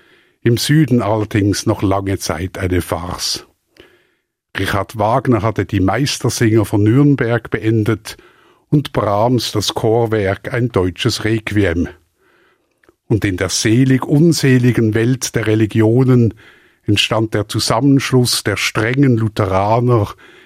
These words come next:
in der Allgemeinen Lutherischen Konferenz, während im Vatikan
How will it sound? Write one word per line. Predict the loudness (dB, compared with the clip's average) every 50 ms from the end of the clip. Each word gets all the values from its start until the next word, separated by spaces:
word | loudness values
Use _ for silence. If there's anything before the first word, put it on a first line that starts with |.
| _ _
in | 0 2
der | 2 0 -2 -2
Allgemeinen | 0 0 2 2 2 2 4 4 2 4 4 2 4
Lutherischen | 4 2 0 0 -2 0 0 0 0 0 0 0 0 0 0
Konferenz, | 0 -2 -2 -2 -4 -6 -4 -2 0 0 0 0 -2 -2 -4 -4 -4 -6 _ _ -20 _ _ _ _ _ _ _
während | 0 0 0 -2 0 0
im | 0 0
Vatikan | 0 0 -4 -4 -4 -4 -6 -6 -4 -4 -2 0 0 0 2 4 2 2 2